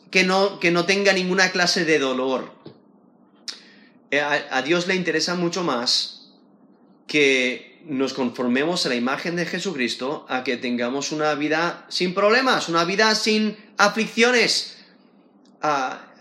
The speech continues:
a una, una vida sin sufrimiento. No, Dios desea <clears throat> que crezcamos espiritualmente. Es-, ese es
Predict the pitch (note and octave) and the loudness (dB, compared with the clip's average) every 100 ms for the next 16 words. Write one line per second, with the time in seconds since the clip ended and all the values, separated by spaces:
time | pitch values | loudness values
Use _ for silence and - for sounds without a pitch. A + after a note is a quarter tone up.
0 | - - - C#3+ F3 G3 G3 F#3 - F3 | -18 -10 -4 -2 2 4 4 2 -6 0
1 | F3 F#3 G3+ G3 - G#3 G3+ F3 G3+ F#3+ | 2 4 4 2 2 0 0 -2 -4 -4
2 | G3 G3 G3 E3+ - - C#3 B2+ - A#2 | -2 -2 -2 -6 -10 -8 -4 -4 -6 -2
3 | C#3 F3 F3+ G#3 G3+ C#3 B2 C#3+ - - | 2 2 0 0 0 0 0 -4 -10 -18
4 | - C4+ C#4 D4+ F#3+ - - - - - | -8 0 2 2 -2 -8 -14 -20 -20 -20
5 | - - _ _ - D3+ D3+ D#3 - E3 | -20 -20 _ _ -2 -2 0 -2 0 0
6 | D#3+ D3 C3+ D3 C#3+ C#3+ E3 A2+ - - | 0 -2 -4 -2 -2 -2 -2 -6 -10 -14
7 | - A2+ - B2 D3 - - - | -12 -10 -4 0 2 0 -2 -8